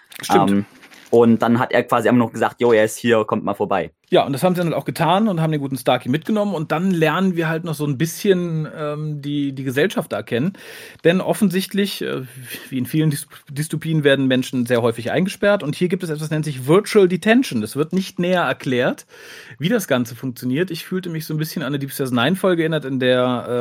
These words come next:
Speaker 1: ähm, Miles O'Brien für viele Jahre im Gefängnis ist und dann entlassen wird und feststellt, das wurde nur in seinen Kopf implantiert. Also er war nie irgendwie dreißig Jahre im Knast. Ich frag mich, ob das hier ähnlich laufen soll, ob man die Leute dann halt irgendwie ein paar Tage d-,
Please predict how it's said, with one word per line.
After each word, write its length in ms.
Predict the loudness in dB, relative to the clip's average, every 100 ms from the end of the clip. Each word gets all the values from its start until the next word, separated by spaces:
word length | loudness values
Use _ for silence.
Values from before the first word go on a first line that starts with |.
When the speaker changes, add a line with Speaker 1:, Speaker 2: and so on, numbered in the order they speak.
| 0
Speaker 1:
ähm, 220 | 0 2
Miles 280 | 2 0 -2
O'Brien 580 | -6 -2 2 2 0 -2 -10 -20 -20 -20 -6
für 120 | -4
viele 260 | -2 0 4
Jahre 300 | 4 4 2
im 100 | -2
Gefängnis 420 | -2 0 0 -2
ist 140 | -4
und 60 | -2
dann 100 | -2
entlassen 400 | 0 0 0 0
wird 140 | 0
und 80 | -2
feststellt, 420 | -4 -4 0 0
das 160 | 0 -2
wurde 160 | 0
nur 160 | 2 0
in 80 | 0
seinen 160 | -2
Kopf 200 | -2 -4
implantiert. 520 | -6 -4 -4 -2 -2 -2
Also 160 | 0
er 140 | 0 2
war 160 | 2
nie 240 | 2 0 -2
irgendwie 260 | -4 -4
dreißig 360 | -2 -4 -4 -4
Jahre 260 | -4 -4
im 100 | -6
Knast. 380 | -4 -4 -4 -6 -18 -18 -18 -6
Ich 160 | -4 -2
frag 260 | 0 2
mich, 140 | 2 0
ob 80 | -2
das 100 | 0
hier 120 | 2
ähnlich 340 | 4 2 0
laufen 380 | 0 2 2 0
soll, 160 | -2 -2
ob 100 | -2
man 80 | -4
die 60 |
Leute 240 | 0 0 0
dann 80 | -2
halt 140 | -2
irgendwie 180 | -2 -4
ein 60 |
paar 120 | -6 -4
Tage 360 | 0 2 0
d-, 100 | -4